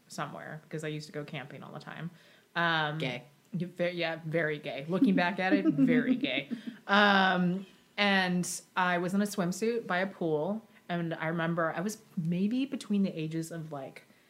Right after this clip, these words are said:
Speaker 1: six and nine.
Speaker 2: Were
Speaker 1: I
Speaker 2: you
Speaker 1: don't
Speaker 2: a,
Speaker 1: remember.
Speaker 2: were you in a one piece or bikini?
Speaker 1: I feel like it was probably a one piece because, you know, a two piece is pretty scandalous for, like, an adolescent that, although the comment I, I got,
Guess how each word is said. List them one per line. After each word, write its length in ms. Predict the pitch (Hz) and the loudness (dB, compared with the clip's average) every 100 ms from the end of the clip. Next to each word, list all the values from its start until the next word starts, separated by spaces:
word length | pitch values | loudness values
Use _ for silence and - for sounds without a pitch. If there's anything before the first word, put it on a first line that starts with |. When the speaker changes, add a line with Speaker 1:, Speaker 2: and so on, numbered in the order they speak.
| _ _ _ _ | _ _ _ _
Speaker 1:
six 680 | - - - 185 196 - - - | -14 -12 -4 -2 -2 -6 -10 -6
and 220 | 160 156 | -4 -2
nine. 500 | 139 135 76 - 143 - | -4 -6 -10 -16 -18 0
Speaker 2:
Were 80 | 202 | 2
Speaker 1:
I 40 | |
Speaker 2:
you 100 | 202 | 4
Speaker 1:
don't 120 | 196 | 4
Speaker 2:
a, 60 | 196 | 4
Speaker 1:
remember. 360 | 196 180 175 175 | 2 2 2 4
Speaker 2:
were 160 | 208 | 4
you 60 | 190 | 4
in 80 | 180 | 2
a 60 | |
one 300 | 165 151 151 | 2 2 0
piece 340 | 160 208 262 - | -2 -2 -4 -2
or 120 | 170 | -4
bikini? 720 | 156 156 - 151 170 151 - - _ | -4 -8 -4 -4 -2 -4 -8 -16 _
Speaker 1:
I 80 | 185 | -8
feel 460 | 180 - - 202 220 | -8 -12 -4 -2 0
like 260 | 226 226 | 0 -2
it 140 | 233 196 | -4 -4
was 160 | 180 | -6
probably 420 | 180 175 156 156 143 | -6 -4 -2 -2 -4
a 60 | |
one 300 | 143 123 - | -4 -6 -10
piece 400 | 151 - - - | -14 -16 -14 -14
because, 760 | - - - - - - - - - - - _ | -14 -16 -12 -14 -12 -12 -12 -14 -18 -20 -20 _
you 120 | 180 160 | -8 -6
know, 340 | 143 135 165 185 | -6 -10 -12 -6
a 80 | 190 | -6
two 220 | 180 240 | -2 -4
piece 260 | 233 247 226 | -2 -4 -2
is 140 | 185 | -6
pretty 260 | - 170 170 | -4 -8 -8
scandalous 680 | - 165 - - - - | -8 -10 -10 -14 -14 -16
for, 140 | - - | -12 -12
like, 380 | 71 65 - - - | -10 -12 -14 -16 -8
an 140 | - - | -8 -2
adolescent 720 | 151 147 151 143 147 - - - | -2 -2 -4 -8 -10 -14 -14 -12
that, 260 | - - - - - | -12 -14 -20 -8 2
although 220 | 208 214 | 6 6
the 80 | 202 | 4
comment 340 | 202 240 214 | 4 4 6
I, 240 | 190 156 147 | 4 2 -2
I 20 | |
got, 380 | 156 139 127 | -2 -2 -4